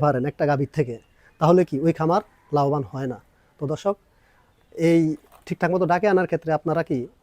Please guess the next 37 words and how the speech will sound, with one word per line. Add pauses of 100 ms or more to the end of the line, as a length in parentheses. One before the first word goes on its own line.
অবশ্যই
গরুর
পরিচর্যা
ঠিকঠাক
মতো
করবেন (160)
এবং (520)
পর্যাপ্ত
পরিমাণ
কাঁচা
ঘাস
দিবেন, (680)
ঠিক
আছে। (100)
আর
যদি (100)
সম্ভব
হয়
গরুগুলোকে
বাইরে
নামানোর (140)
অন্তত
সপ্তাহে
একদিন
হলেও (320)
বাইরে
নামানোর
চেষ্টা
করবেন, (360)
তাহলে
ইনশাল্লাহ (160)
দর্শক
এই
সমস্যাগুলো
হয়তো
থাকবে
না।